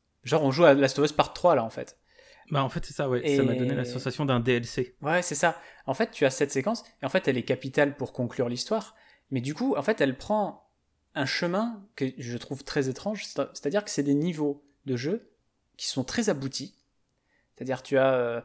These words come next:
Speaker 1: Santa, enfin, Santa Barbara avec Ellie, ça te permet de, d'avoir des structures de niveaux qui sont complètement différentes de ce que t'as connu à Seattle, c'est-à-dire des, des grandes propriétés dans lesquelles tu peux jouer, euh, des, des grands, des grandes avenues avec des maisons autour que, avec lesquelles tu peux jouer,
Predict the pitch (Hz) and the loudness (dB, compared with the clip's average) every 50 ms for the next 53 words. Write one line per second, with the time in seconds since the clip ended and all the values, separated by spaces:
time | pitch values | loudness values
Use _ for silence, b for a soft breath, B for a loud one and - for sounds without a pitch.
0 | b b b b - - 139 127 - 139 135 - 139 127 123 - 143 135 - 135 | b b b b -8 -6 -6 -4 -4 -6 -4 -2 -2 -2 -2 -2 -4 -2 -2 0
1 | 135 127 123 127 131 151 - 147 123 - - 123 175 202 - - 123 - - 113 | 0 0 2 2 0 2 2 0 0 -2 -4 -8 -6 -6 -4 -4 -4 -6 -8 -4
2 | - 131 127 127 135 151 156 143 131 120 120 117 117 b b b b b b b | -2 0 0 0 0 -2 -2 -4 -4 -4 -4 -6 -6 b b b b b b b
3 | b b - - 123 123 147 147 139 131 120 - - - 156 - - - 165 143 | b b -4 -2 0 2 2 2 2 2 -2 -4 -4 -6 -8 -6 -6 -4 -2 0
4 | 135 135 135 135 151 180 175 - - - 147 - 151 143 175 - - 147 147 143 | 2 2 2 0 0 -4 -8 -10 -8 -8 -8 -8 -6 -6 -6 -4 -4 -4 -4 -4
5 | 143 139 - 143 139 151 160 147 131 120 - - 139 - 123 - - 123 131 123 | -4 -2 -2 0 0 0 0 -2 -4 -6 -8 -8 -6 -6 -6 -4 -4 -2 -2 -2
6 | 117 - - 120 113 - 202 220 208 - 127 123 120 117 - B B B B B | -2 -2 -4 -2 0 0 0 0 0 -2 -4 -2 -2 -4 -6 B B B B B
7 | - 135 139 135 135 143 151 147 - - 147 139 - - 135 131 127 - - 160 | -2 0 0 2 2 2 0 0 0 0 0 0 0 -2 -4 -4 -4 -2 -2 0
8 | 160 143 139 123 123 123 - 139 131 123 - - _ - 123 117 113 123 135 151 | 0 2 0 0 0 0 -2 -2 -4 -4 -6 -10 _ -6 -6 -6 -4 0 0 2
9 | 170 185 196 196 B B B B B B B B - 127 123 120 120 120 120 120 | 2 0 -2 -4 B B B B B B B B -6 -4 -2 -2 -2 -2 -2 -4
10 | 120 123 131 - 139 131 131 131 131 131 123 123 127 - 143 143 143 143 143 139 | -4 -6 -6 -4 -4 -4 -4 -4 -4 -4 -4 -4 -2 0 0 0 2 2 2 0
11 | 135 131 127 123 123 123 131 147 151 135 143 143 135 135 139 151 160 165 151 131 | 0 0 0 -2 0 0 0 0 0 2 2 0 0 0 -4 -4 0 2 4 4
12 | 123 123 123 127 127 127 131 131 127 139 139 135 131 131 - - 165 147 - - | 4 2 0 0 0 0 0 -2 -2 0 0 0 0 -2 -4 -6 -6 -6 -6 -10
13 | - - - - 117 123 135 - - 135 - 131 131 - - - 131 120 147 175 | -20 -16 -12 -10 -10 -10 -8 -10 -8 -8 -6 -8 -8 -8 -6 -6 -6 -4 -2 -2
14 | 190 202 | -2 -2